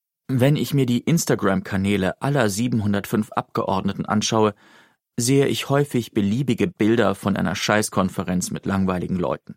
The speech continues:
„Wir waren zwanzig Stunden in einem sauerstofflosen Raum und das sind unsere Ergebnisse. Ach nee, erzählen wir ja gar nicht. Es war jedenfalls super spannend.“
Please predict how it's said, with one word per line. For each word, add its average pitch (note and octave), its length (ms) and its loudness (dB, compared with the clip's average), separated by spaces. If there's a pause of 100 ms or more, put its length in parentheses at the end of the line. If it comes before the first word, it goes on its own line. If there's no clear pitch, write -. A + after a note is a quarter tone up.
(1400)
„Wir A#2+ 160 4
waren A#2+ 260 6
zwanzig D#3 440 2
Stunden B2 480 2
in G#2 160 2
einem G2+ 180 4
sauerstofflosen G#2+ 800 2
Raum A2+ 340 4
und F2 260 -4
das D#3 200 2
sind B2+ 180 -2
unsere G#2+ 360 0
Ergebnisse. - 640 -4 (760)
Ach F#2+ 100 0
nee, A2 380 6
erzählen B2 580 2
wir F#2 80 0
ja D#2+ 100 -4
gar C2 220 -8
nicht. - 260 -14 (300)
Es B2+ 200 0
war C3+ 140 4
jedenfalls A#2 540 2
super G#2+ 260 0
spannend.“ - 480 -6